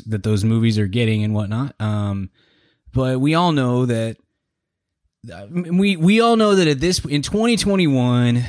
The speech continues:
the, the big blockbuster franchise type movie is what brings in the dollars. It brings in money, brings in eyes, all that kind of stuff. And so far, the, most of the streaming services have been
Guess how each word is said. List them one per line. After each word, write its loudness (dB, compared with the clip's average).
the, -2
the -4
big 0
blockbuster -2
franchise 0
type -4
movie 0
is 0
what 0
brings -2
in -2
the -4
dollars. -8
It -8
brings -2
in 2
money, 4
brings 2
in 2
eyes, -2
all -6
that -8
kind -10
of -10
stuff. -14
And -4
so -4
far, -2
the, -4
most 4
of 4
the 6
streaming 4
services 0
have -6
been -2